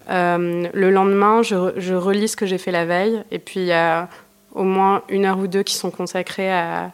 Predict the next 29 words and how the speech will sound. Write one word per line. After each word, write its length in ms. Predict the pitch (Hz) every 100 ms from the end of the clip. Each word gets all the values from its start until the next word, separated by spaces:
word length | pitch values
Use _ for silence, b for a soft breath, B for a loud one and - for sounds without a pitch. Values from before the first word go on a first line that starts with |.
| _
à 80 | 196
la 100 | 175
correction. 500 | 175 180 175 - 185 - B B B -
Et 80 |
puis, 140 | 185 180
parfois, 240 | 185 208
c'est, 240 | 196 190 -
c'est 220 | - 190
vraiment 500 | 185 185 180 180 175
déplacer 400 | 175 175 175 185
un 100 | 175
point-virgule 760 | - 175 185 180 220 240 233
ou 240 | 196 180 175 B B
changer 320 | - 196 180
un 120 | 185
mot, 400 | 180 202 220 226
euh, 200 | 214 175 170 B B B _ -
ou, 400 | 185 175 175 165 - - _ _ _ _ _ _ _ _ _ - _ _
ou 160 | 196 185
parfois 380 | 190 - 202
re-, 600 | 190 190 170 170 165 190 101
trouver 320 | - 196 180
qu'une 200 | - 190
métaphore 480 | 175 175 165 185 175
est 60 |
en 100 | 156
fait 280 | 160 170 -
vraiment 640 | 165 170 185 180 170 165 -
nulle 360 | 185 170 175